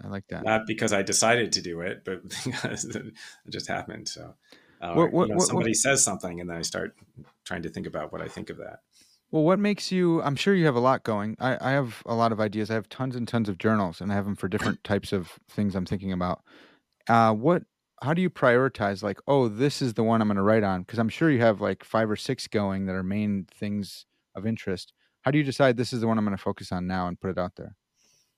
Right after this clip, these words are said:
Speaker 2: I don't know. Uh, frequently, people these days, these last several years, people invite me to write about something. So
Speaker 1: Oh,
Speaker 2: I
Speaker 1: cool.
Speaker 2: just do that. <laughs> So,
Speaker 1: Nice.
Speaker 2: uh, and that's easy because then I don't have to worry about referees rejecting it.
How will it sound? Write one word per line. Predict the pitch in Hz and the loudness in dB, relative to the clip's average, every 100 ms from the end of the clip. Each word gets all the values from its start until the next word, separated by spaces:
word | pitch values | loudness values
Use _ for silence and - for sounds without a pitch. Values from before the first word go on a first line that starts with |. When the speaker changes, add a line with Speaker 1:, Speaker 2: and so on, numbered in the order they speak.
| _ _ _ _ _ | _ _ _ _ _
Speaker 2:
I | - | -6
don't | 170 147 | -4 -2
know. | 151 123 107 104 | 0 0 0 -2
Uh, | - 110 107 | -2 0 0
frequently, | - 160 165 143 123 113 107 - - | -2 -6 -4 -2 0 0 0 -6 -12
people | 117 - 113 101 98 98 - - _ _ | -10 -4 -2 0 0 -4 -10 -20 _ _
these | - 107 | -10 -8
days, | 98 90 90 101 | -4 -4 -4 -6
these | - - | -8 -8
last | 95 85 | -6 -6
several | 101 90 | -6 -6
years, | 85 82 85 | -6 -6 -8
people | - 90 95 | -10 -10 -6
invite | 90 80 87 101 | -6 -4 -4 -4
me | 90 80 | -6 -6
to | 82 | -6
write | 76 82 101 | -6 -6 -6
about | - 76 | -8 -6
something. | - 71 71 73 | -6 -8 -12 -10
So | - 76 73 - - | -8 -8 -10 -12 -8
Speaker 1:
Oh, | 101 | -8
Speaker 2:
I | - | -4
Speaker 1:
cool. | 113 | -4
Speaker 2:
just | 95 - | -4 -8
do | - 67 | -12 -14
that. | - - - - | -16 -18 -20 -6
<laughs> | |
So, | - 113 - - | -2 -2 -4 -4
Speaker 1:
Nice. | 113 95 - - - | -2 -2 -6 -12 -6
Speaker 2:
uh, | 95 90 87 _ _ _ | -4 -4 -6 _ _ _
and | 98 | -2
that's | 151 - | 0 2
easy | 113 98 | 0 0
because | 95 98 110 101 | -2 -2 -2 0
then | 131 120 | 2 2
I | |
don't | 113 120 | 2 0
have | 110 | -2
to | 98 | -2
worry | 95 120 | 0 0
about | 104 90 87 | 0 -2 -4
referees | 90 95 104 98 95 | -4 -6 -4 -6 -6
rejecting | 90 90 92 90 | -8 -8 -8 -10
it. | 90 | -12